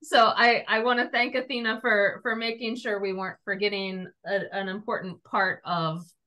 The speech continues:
of the nuisance house bylaw and enforcement of what we're doing and, and getting that conversation in there.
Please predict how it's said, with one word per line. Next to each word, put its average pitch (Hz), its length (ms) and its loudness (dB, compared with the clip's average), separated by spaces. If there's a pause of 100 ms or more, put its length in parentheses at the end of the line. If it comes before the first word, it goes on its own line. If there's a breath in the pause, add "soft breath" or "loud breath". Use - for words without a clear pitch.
of 165 340 -6
the 185 120 -4
nuisance 175 440 -8
house 175 340 -6
bylaw 160 440 -4
and 160 160 -6
enforcement 165 680 -8
of 160 380 -4
what 165 320 -4
we're 156 180 -4
doing 160 380 -4
and, 151 180 -4
and 160 260 -2
getting 165 280 -2
that 151 200 -2
conversation 156 720 -4
in 160 180 -2
there. 151 280 -2